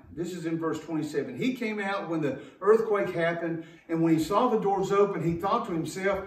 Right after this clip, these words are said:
"I'm dead." Because that's what happened. If somebody escaped from a Roman guard, they killed the guard. But everybody was still there. Paul stopped him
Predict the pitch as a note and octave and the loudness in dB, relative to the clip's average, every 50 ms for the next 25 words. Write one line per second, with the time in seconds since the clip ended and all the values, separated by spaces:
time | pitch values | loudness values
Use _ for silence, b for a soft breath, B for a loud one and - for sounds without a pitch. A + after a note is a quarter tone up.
0 | - - F#3+ A3 B3 F#3+ C#3+ C#3+ D3+ D3+ - - - - - - _ _ _ _ | -8 -6 -4 -4 -2 0 0 0 0 0 -2 -4 -6 -10 -14 -20 _ _ _ _
1 | _ _ _ _ _ E3+ E3+ E3+ F#3 - E3 F#3+ A#3+ C4 - - A3 F#3+ E3 F3+ | _ _ _ _ _ -6 -4 -2 -2 0 4 4 4 4 2 0 -2 -2 -2 -2
2 | G3+ G3+ G3 - - C#3 C#3 - - F#3+ G3+ G#3+ A3+ A#3+ A#3 A3+ A3 F3+ E3 - | -2 -2 -4 -4 -6 -6 -6 -6 -6 -6 -4 -2 -2 -2 -2 -2 -2 -2 -4 -4
3 | - - F#3+ F#3+ F#3+ G3+ G3+ G#3 - - B B B B B B B B B B | -6 -6 -4 0 0 0 0 0 -4 -8 B B B B B B B B B B
4 | - F3+ F3 F3 E3+ D#3+ D#3 D3 C3+ D3 E3+ F3+ G3 G3+ G3+ F#3+ E3+ C#3 E3 E3 | 0 2 4 4 4 4 2 2 2 2 4 4 4 2 0 -2 0 0 2 2
5 | E3+ F#3 G3+ G#3 G#3 G#3 - - - E3 E3 D#3+ - F#3+ F#3+ F#3+ F3 C#3 C#3 C#3 | 4 4 2 2 0 -2 -4 -2 -2 -2 0 -2 -2 -2 0 0 2 2 0 0
6 | - C#3+ C#3 C3 A#2+ - F#2 - - - - - _ - - - _ _ _ _ | 0 0 0 0 -2 -4 -6 -10 -14 -16 -20 -20 _ -20 -20 -20 _ _ _ _
7 | _ _ _ _ _ _ _ _ - D3+ F3+ F3+ F3 - - - F#3+ G3+ A3+ G#3 | _ _ _ _ _ _ _ _ -6 -2 0 2 2 2 0 2 4 6 6 6
8 | F3+ G#3 G3+ G#3 G#3+ G#3+ G3+ G3 G3 - - - - G3+ G#3 G#3 G#3 G3+ F3+ E3+ | 6 6 6 6 4 4 4 2 0 0 -2 -4 -2 0 4 6 6 6 4 2
9 | F3+ F#3+ F3+ E3+ D3+ A#2+ - - - - - - _ _ _ _ _ _ _ _ | 0 0 0 0 -2 -2 -4 -8 -12 -16 -20 -20 _ _ _ _ _ _ _ _
10 | _ _ _ _ _ _ _ _ _ _ _ _ _ _ _ - - G#3 A3+ A#3 | _ _ _ _ _ _ _ _ _ _ _ _ _ _ _ -2 2 6 8 8
11 | B3 C4 C4 - - - - B3 B3 B3 B3+ B3+ B3+ - F3 D#3 C#3 B2+ A#2+ A#2+ | 8 8 6 4 0 0 4 6 6 6 6 6 2 -2 -2 0 0 0 0 -2
12 | C3 C#3+ - - - | -4 -8 -8 -12 -16